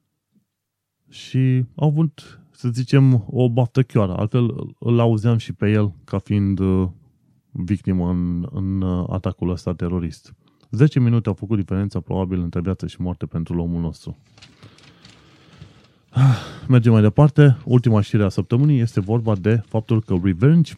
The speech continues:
porn își, își are, să zicem, acul în, din cojoc, ca să zicem așa. Este vorba de faptul că, cel puțin în Anglia, victimele revenge pornului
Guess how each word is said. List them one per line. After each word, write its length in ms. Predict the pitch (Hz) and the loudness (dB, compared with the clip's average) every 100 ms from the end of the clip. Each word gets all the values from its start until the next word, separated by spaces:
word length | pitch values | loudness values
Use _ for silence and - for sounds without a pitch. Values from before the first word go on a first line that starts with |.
| - | -2
porn 400 | 98 117 151 - _ _ _ _ _ _ _ _ _ - - _ _ _ _ _ _ _ _ _ - | 2 4 2 0 _ _ _ _ _ _ _ _ _ -20 -20 _ _ _ _ _ _ _ _ _ -6
își, 420 | 117 113 - - 104 101 98 98 87 _ - | 0 0 0 0 2 2 2 0 -2 _ -6
își 260 | 113 - | -4 0
are, 440 | 107 104 98 95 95 | 0 0 -2 -2 -4
să 160 | - | -6
zicem, 400 | 87 - 95 92 - | -8 -4 -4 -4 -4
acul 360 | 101 - 85 | -6 -4 -4
în, 140 | 82 82 87 | -4 -6 -8
din 180 | 82 90 | -6 -6
cojoc, 360 | - 82 92 - | -6 -4 -4 -6
ca 100 | 85 | -8
să 160 | - | -8
zicem 280 | 80 76 85 | -10 -8 -8
așa. 300 | 82 - 82 _ _ - _ _ _ _ _ - | -6 -8 -10 _ _ -20 _ _ _ _ _ -6
Este 220 | 120 - | -4 -2
vorba 260 | 113 120 110 | 0 0 0
de 80 | |
faptul 340 | 107 110 - 104 | 0 -2 -2 -2
că, 120 | 98 | -2
cel 160 | - 113 | -2 -2
puțin 340 | - - 98 | -2 -2 0
în 160 | 92 87 | 0 -2
Anglia, 600 | 87 85 82 85 127 151 _ _ _ _ _ | -6 -6 -4 0 0 -2 _ _ _ _ _
victimele 720 | 107 110 - 98 90 87 85 87 | -6 -4 0 0 0 -2 -4 -4
revenge 580 | 95 85 113 127 127 - _ | -4 0 0 2 -2 -4 _
pornului 640 | - 101 110 123 139 170 | -2 0 2 2 2 0